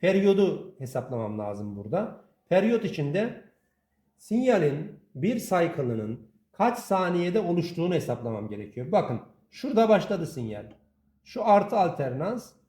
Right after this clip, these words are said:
şu da eksi alternans, şurada bitti. Kaç kare? Bir, iki, üç, dört kare gençler. Yatayda dört kare. Peki yataydaki karenin birimini hangi anahtarla, ıı,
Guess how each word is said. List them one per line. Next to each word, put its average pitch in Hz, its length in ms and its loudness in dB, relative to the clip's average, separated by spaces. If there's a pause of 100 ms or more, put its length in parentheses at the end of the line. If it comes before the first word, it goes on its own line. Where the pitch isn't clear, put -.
şu 240 180 -14
da 214 80 0
eksi 196 260 0
alternans, 175 540 2
şurada 190 300 0
bitti. 139 380 -6 (280)
Kaç 254 340 0
kare? 170 440 0
Bir, 156 460 -2
iki, - 360 -10
üç, 110 280 -6
dört 190 340 4
kare 110 180 -4
gençler. 101 380 -10
Yatayda 156 480 2
dört 123 200 -4
kare. 104 220 -10 (320)
Peki 190 220 0
yataydaki 214 600 4
karenin 190 640 0 (200)
birimini 196 520 6
hangi 202 760 0
anahtarla, 147 880 -2
ıı, 156 300 -16